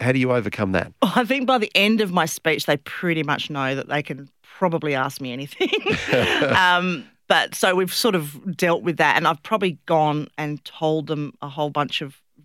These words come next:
Speaker 2: various stories and how I've handled it and how I've thought about it. So they've got a bit of a, a, an idea of
Speaker 1: Yeah.
Speaker 2: what I'm like.
Speaker 1: <laughs> Yeah.
Speaker 2: Um, and then, you know, quite often I'll say, "I,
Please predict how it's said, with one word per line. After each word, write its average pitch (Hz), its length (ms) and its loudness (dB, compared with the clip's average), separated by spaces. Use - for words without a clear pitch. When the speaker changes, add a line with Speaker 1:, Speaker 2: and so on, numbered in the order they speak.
Speaker 2:
various 151 400 2
stories 147 420 -4
and 139 100 -10
how 151 280 2
I've 135 80 -2
handled 143 400 -4
it 143 140 -6
and 143 80 -10
how 139 180 -2
I've 139 120 -2
thought 143 240 -10
about 139 260 -4
it. - 100 -6
So - 160 -4
they've 147 160 0
got 160 140 0
a 151 40 0
bit 139 120 -6
of 131 100 -8
a, 131 100 -10
a, 135 80 -14
an 156 120 0
idea 143 580 0
of 139 120 -8
Speaker 1:
Yeah. 95 240 0
Speaker 2:
what 147 100 2
I'm 135 120 0
like. 165 540 0
Speaker 1:
<laughs> - 40 -20
Yeah. - 200 -2
Speaker 2:
Um, 143 440 2
and 226 180 4
then, 233 300 0
you 185 100 -4
know, 151 140 2
quite 202 240 0
often 160 240 -2
I'll 147 100 -4
say, 143 240 -4
"I, 175 140 2